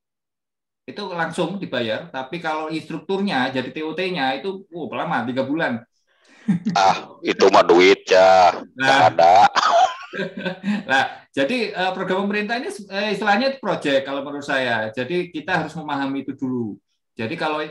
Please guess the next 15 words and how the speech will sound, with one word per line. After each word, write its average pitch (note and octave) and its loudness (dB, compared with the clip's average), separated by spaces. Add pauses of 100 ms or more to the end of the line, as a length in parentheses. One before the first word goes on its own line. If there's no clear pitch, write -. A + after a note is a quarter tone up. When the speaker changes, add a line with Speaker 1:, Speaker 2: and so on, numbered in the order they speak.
(160)
Speaker 1:
jadi C#3 -4
praktisi F3 -4
yang C#3+ -4
ingin D3 -10
dibayar, C#3 -4
ya G#2+ -4
harus A#2 -10
keluar C#3 -4
duit C#3+ -4
dulu F3+ -2
dari A2 -6
sisi G#2 -14
transport, C3+ -4
waktunya C#3 -6
mungkin, C#3 -12